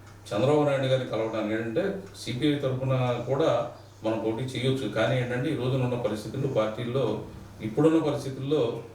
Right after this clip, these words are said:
కేవలం ఎలాంటి పార్టీలే తప్ప కమ్యూనిస్ట్ పార్టీల పరంగా పోటీ చేసే పరిస్థితులు ఈ రోజున లేవు. నాకు వేరే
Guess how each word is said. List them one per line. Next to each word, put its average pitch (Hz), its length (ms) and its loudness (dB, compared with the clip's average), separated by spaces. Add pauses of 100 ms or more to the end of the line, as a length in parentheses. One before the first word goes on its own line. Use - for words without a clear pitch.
(120)
కేవలం 147 440 4
ఎలాంటి 135 420 0
పార్టీలే 117 320 -4
తప్ప 101 300 -2 (680)
కమ్యూనిస్ట్ 127 360 0
పార్టీల 123 340 0 (100)
పరంగా 113 240 0
పోటీ 110 420 -2
చేసే 107 140 0
పరిస్థితులు 104 560 -4 (440)
ఈ 92 40 -4
రోజున 104 360 0
లేవు. 95 240 -2 (360)
నాకు 113 180 0
వేరే 113 220 2